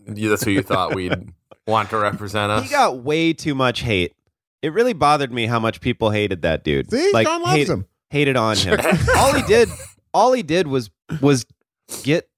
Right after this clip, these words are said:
Speaker 3: he just did it. And everybody was like, "Fuck that, fuck that song." Or not everybody, but you know what I mean? People just were piling on that guy just for succeeding.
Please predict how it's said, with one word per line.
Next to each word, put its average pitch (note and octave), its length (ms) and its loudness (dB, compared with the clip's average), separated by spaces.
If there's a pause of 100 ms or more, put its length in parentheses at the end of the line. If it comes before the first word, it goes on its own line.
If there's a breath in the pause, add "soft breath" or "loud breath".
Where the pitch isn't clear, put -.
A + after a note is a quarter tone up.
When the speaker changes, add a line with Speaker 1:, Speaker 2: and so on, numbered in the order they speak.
(100)
Speaker 3:
he D3 160 -4
just D3 240 -4
did G3 140 2
it. - 180 -2 (100)
And C3 160 2 (140)
everybody D3+ 520 0
was A#2 140 -4
like, A2 220 0
"Fuck A#2+ 240 0
that, F#2+ 180 0
fuck A#2 140 -4
that G2 200 0
song." E2+ 280 -2
Or C3+ 200 0
not B2+ 180 -2
everybody, F#2 340 -2
but F#2+ 80 -8
you D3+ 60 -6
know F#3 80 -2
what F3 100 0
I D#3+ 40 0
mean? D3 260 -2 (340 soft breath)
People D#3 240 -2
just C3+ 380 -2 (220)
were A#2 100 0
piling C#3+ 420 -2
on D#3+ 160 0
that A#2+ 140 -2
guy G#2+ 200 0
just B2+ 220 -6
for D3+ 120 -2
succeeding. - 640 -2